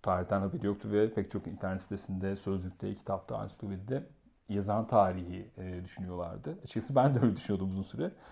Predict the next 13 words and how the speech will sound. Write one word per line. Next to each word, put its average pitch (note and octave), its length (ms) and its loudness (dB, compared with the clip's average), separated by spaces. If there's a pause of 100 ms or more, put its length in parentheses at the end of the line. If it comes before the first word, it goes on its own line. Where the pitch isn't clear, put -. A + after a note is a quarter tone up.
(200)
Fakat - 420 0
böyle D#3 160 6
küçük - 240 -14
bir, C3+ 420 -2
e, A2+ 480 8 (240)
zaman G2+ 480 4 (340)
sonra F#2+ 380 2
gelen G#2 300 4
bir A2+ 140 2
düzeltmeden G#2 720 6
de - 120 -2 (220)
bahsetmiş - 440 0
olayım. - 220 -4